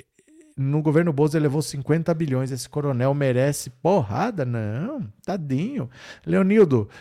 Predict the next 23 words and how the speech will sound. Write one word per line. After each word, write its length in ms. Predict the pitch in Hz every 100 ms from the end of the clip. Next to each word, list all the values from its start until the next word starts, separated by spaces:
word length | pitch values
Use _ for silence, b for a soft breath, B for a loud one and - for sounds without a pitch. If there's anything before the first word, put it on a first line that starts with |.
| B -
por 160 | 196
um 140 | 226 208
lado 260 | 170 185
ele 140 | 190 185
tá 180 | 202 196
certo. 360 | - 151 151
Imagina 420 | 156 160 135 170
se 120 | 170 185
em 40 |
vez 200 | 151 156
de 80 | 151
Centrão 440 | - 151 120 131
fossem 340 | 127 139 127 131
bolsonaristas. 960 | 143 131 151 151 147 113 123 135 127 B B B
O 80 | 127
pessoal 380 | 123 147 147 135
do 100 | 131
Centrão, 420 | - 139 117 123
pelo 300 | 123 151 151
menos, 320 | 120 117 127
dá 140 | 127 127
pra 160 | 131
negociar. 720 | 131 131 139 131 147 131 110